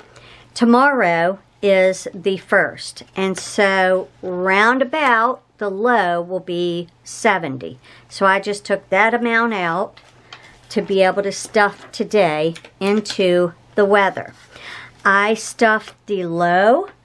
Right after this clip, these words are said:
uh, because it gets really hot here, and I don't have a hundred and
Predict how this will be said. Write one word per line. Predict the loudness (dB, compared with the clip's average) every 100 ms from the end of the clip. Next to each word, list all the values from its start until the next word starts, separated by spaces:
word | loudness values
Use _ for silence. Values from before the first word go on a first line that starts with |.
| _ _ _ _ _ _ _ _
uh, | 0 2 2 0 -2 -4 _ _ _ -8
because | -8 -2 -2 -2 -4 -14 -18 _ _ _ _ _ _ _ _
it | -4
gets | -2 -8 -4
really | -2 -2
hot | 0 0 0
here, | -4 0 0 -2
and | 0 0
I | 0
don't | -4 -4
have | -4 -4
a |
hundred | -4 -4 0 -2 0
and | -2 -2